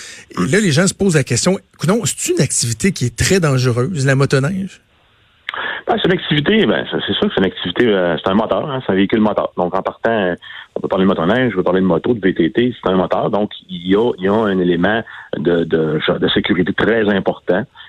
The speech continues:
Speaker 2: Puis, effectivement, que quelqu'un qui, qui prend pas, euh, qui prend pas le temps de, d'avoir un minimum de coaching,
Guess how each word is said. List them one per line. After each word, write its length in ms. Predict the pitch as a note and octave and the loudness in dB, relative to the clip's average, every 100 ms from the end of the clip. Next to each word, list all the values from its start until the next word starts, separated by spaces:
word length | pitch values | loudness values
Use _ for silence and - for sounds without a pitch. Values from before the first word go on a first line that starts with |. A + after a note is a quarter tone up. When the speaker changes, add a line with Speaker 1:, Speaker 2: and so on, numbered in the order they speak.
| _ | _
Speaker 2:
Puis, 160 | - F2 | -4 -2
effectivement, 560 | - D#3+ - G#2+ G2+ D#3+ | 0 -2 0 2 2 0
que 100 | F#2+ | -2
quelqu'un 500 | G2+ F#2+ G#2+ B2+ C3+ | 0 0 0 0 -2
qui, 260 | - F2+ | -2 -2
qui 220 | - F2 | -2 -6
prend 260 | E2+ - F2 | -4 -2 -2
pas, 160 | - A2 | 0 2
euh, 240 | A2+ F#2 | 2 0
qui 100 | - | -2
prend 200 | - F2 | -4 -2
pas 100 | G#2 | 0
le 80 | G2 | -2
temps 220 | - A#2 | 0 0
de, 200 | G2+ F2 | 2 0
d'avoir 300 | E2 E2+ G2 | -2 0 0
un 60 | F2 | 2
minimum 340 | F#2 G2 A2 | 2 4 2
de 80 | G2 | 0
coaching, 500 | - F2 - A2+ | 0 -4 0 0